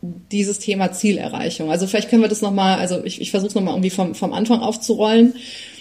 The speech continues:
Ähm, also wir wollen weg von Arbeitszeit. So. Und natürlich haben wir gerade jede Menge Leute, die auch Teilzeitverträge haben. Und wir wollen das auch unterstützen grundsätzlich, dass man eigentlich in jeder Position auch,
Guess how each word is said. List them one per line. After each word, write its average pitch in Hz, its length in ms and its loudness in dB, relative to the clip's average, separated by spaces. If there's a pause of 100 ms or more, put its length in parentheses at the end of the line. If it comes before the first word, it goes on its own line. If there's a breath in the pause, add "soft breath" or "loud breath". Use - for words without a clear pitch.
(300 loud breath)
Ähm, 196 420 2
also 180 140 2
wir 185 120 4
wollen 190 320 4
weg - 440 -2
von 196 340 -2
Arbeitszeit. - 1040 -4 (140)
So. - 260 -6
Und - 180 -4
natürlich 233 480 2
haben 196 240 0
wir 180 80 0
gerade 202 440 0
jede 202 280 4
Menge 196 220 -2
Leute, 180 320 0
die 180 200 -6 (160)
auch - 220 -6
Teilzeitverträge 160 1040 -4
haben. 160 240 -4
Und 175 80 -2
wir 175 100 0
wollen 190 200 2
das 190 120 -2
auch 170 120 -6
unterstützen 175 640 -4
grundsätzlich, - 540 -10
dass 175 220 -6
man 170 320 -6 (320 loud breath)
eigentlich 180 320 -2
in 180 80 -2
jeder 208 240 6
Position 180 540 -4
auch, 170 300 -2